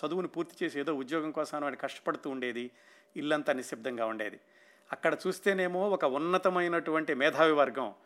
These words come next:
ఇక్కడేమో పూర్తిగా నిశ్శబ్ద వాతావరణం. ఈ రెండింటిలోనూ అటు ఇటు తిరగడంలో ఆయన కన్ఫ్యూజన్ మరింతగా ఎక్కువైంది క్రిస్టోఫర్ రీవ్కి.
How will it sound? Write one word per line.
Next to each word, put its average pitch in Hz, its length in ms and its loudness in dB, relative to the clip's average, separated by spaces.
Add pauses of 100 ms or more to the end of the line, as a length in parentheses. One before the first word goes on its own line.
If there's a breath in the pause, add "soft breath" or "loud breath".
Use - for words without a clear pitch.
(260 soft breath)
ఇక్కడేమో 156 420 0
పూర్తిగా 165 440 -2
నిశ్శబ్ద 139 400 0
వాతావరణం. 120 720 4 (520 soft breath)
ఈ 139 120 -2
రెండింటిలోనూ 170 720 0
అటు 139 200 2
ఇటు 170 240 -2
తిరగడంలో 143 760 2 (380 soft breath)
ఆయన 123 200 -2
కన్ఫ్యూజన్ 147 520 -2
మరింతగా 139 380 0
ఎక్కువైంది 120 380 -2
క్రిస్టోఫర్ 113 500 -6
రీవ్కి. 107 380 -6